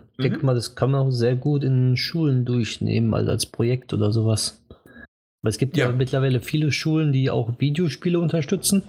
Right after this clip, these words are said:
Speaker 2: Mhm.
Speaker 1: Da habe ich nämlich einen auf der Gamescom nämlich kennengelernt, der hatte auch, ähm, das Spiel hier, Dings Tropico zum Beispiel.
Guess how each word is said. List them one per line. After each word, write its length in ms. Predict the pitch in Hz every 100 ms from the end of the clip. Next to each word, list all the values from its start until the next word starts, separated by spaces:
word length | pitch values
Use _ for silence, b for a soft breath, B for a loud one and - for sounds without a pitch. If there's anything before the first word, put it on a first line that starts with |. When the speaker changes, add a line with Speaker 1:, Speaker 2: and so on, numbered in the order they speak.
| B B B
Speaker 2:
Mhm. 240 | 131 143 196 -
Speaker 1:
Da 80 | -
habe 80 | 120
ich 60 | 123
nämlich 240 | 127 117
einen 160 | 127 131
auf 100 | 117
der 80 |
Gamescom 360 | 117 131 131 156
nämlich 220 | 156 139
kennengelernt, 760 | - 160 156 151 151 160 - -
der 160 | 127
hatte 320 | 123 127 127 -
auch, 280 | 147 127
ähm, 380 | 113 113 117 117
das 120 | 113 110
Spiel 480 | - - 131 127
hier, 200 | 120 120 123
Dings 220 | 131 127
Tropico 520 | - 175 147 - 110
zum 160 | - 104
Beispiel. 380 | 104 104 104